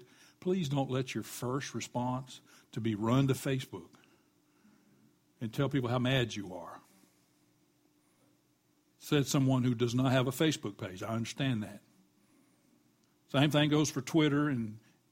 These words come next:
Instagram and other things that I don't know about. I hear of a new one every day.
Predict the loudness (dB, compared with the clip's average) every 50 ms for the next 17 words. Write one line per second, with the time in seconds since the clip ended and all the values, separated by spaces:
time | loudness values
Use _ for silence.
0 | _ _ _ _ _ -2 0 0 0 0 -2 -2 -2 0 2 2 2 2 2 2
1 | 2 2 2 0 0 -2 -4 -6 -12 _ _ _ _ _ _ -2 0 2 2 2
2 | 0 0 0 0 0 0 0 0 2 2 2 2 2 2 2 2 2 2 0 -2
3 | -6 -12 -20 -20 _ -20 -20 -20 -20 _ _ _ _ _ -20 _ _ _ _ _
4 | _ _ _ -4 0 2 4 6 6 6 4 4 4 4 4 4 4 4 4 4
5 | 4 2 2 2 2 0 0 0 -4